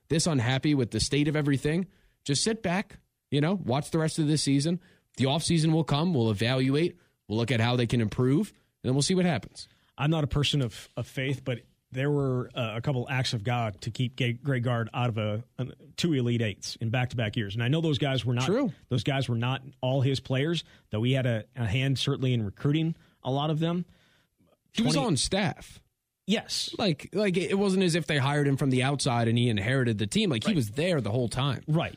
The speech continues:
Speaker 2: exactly. Um, and it took, it took a lot for him not to be in the Elite Eight. And, uh, I, I, some will say that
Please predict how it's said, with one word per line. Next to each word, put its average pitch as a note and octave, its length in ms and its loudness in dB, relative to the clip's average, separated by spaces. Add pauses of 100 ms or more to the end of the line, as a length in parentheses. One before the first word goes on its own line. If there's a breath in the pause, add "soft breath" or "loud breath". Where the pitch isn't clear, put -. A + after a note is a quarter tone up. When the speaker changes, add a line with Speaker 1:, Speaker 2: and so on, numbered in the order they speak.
(120)
Speaker 2:
exactly. C#3 560 0 (160)
Um, A2+ 400 0 (360)
and D3 140 2
it E3 140 -2
took, D#3 280 -2 (1120)
it G3 120 0
took F#3 180 0
a D#3 40 0
lot C3 260 -2
for B2+ 140 -4
him B2+ 120 2
not A#2+ 180 -2
to - 40 -14
be B2 140 0
in A2 60 -2
the A2 80 -2
Elite A2+ 240 -2
Eight. - 180 -12 (280)
And, A2 360 -2
uh, G#2 400 -2 (420)
I, G#2+ 40 -4
I, - 220 -10 (1900 soft breath)
some D3+ 240 0
will C#3+ 100 2
say B2 260 0
that A#2 180 -2